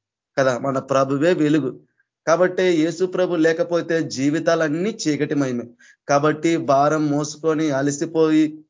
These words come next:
కృంగిపోయి కదా, ఈరోజు అనారోగ్యంతో కృంగిపోవచ్చు, ఏదైనా కృంగిపోయినారు. కానీ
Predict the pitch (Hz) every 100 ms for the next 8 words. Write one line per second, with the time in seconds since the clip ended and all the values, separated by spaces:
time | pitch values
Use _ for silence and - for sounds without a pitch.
0 | _ 139 151 160 160 160 160 156 156 -
1 | 131 123 120 _ _ _ _ _ _ 120
2 | 131 147 143 143 135 147 156 156 143 151
3 | 151 151 151 151 151 151 147 147 147 131
4 | 120 143 165 175 180 180 156 170 175 175
5 | 165 156 147 143 143 147